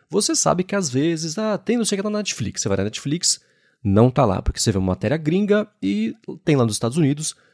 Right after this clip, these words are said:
não tem aqui no Brasil. Com o ExpressVPN você resolve isso, porque você se conecta a diferentes países, os servidores que eles oferecem,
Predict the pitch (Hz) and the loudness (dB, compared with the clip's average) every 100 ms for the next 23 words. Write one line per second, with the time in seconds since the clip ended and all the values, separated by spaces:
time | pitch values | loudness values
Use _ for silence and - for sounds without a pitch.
0 | _ 104 127 135 139 - 139 139 131 95 | _ 2 2 2 -2 0 -2 0 0 -2
1 | 82 117 - 92 95 165 147 147 147 - | -4 -6 -4 -4 -2 -2 -2 -2 -2 -2
2 | 139 165 113 95 95 147 120 131 - 151 | -4 -4 2 2 2 2 2 2 0 -2
3 | _ _ - 117 165 165 - 151 - 123 | _ _ -10 -6 -4 -4 -4 -4 0 4
4 | 101 98 101 85 - 101 98 - 101 110 | 4 2 -2 -4 -4 -6 -4 0 0 2
5 | - - 90 101 175 104 85 101 95 90 | 0 0 -2 2 0 -2 -6 -4 -4 -4
6 | 87 92 92 - 156 117 135 165 | -6 -6 -6 0 2 4 2 0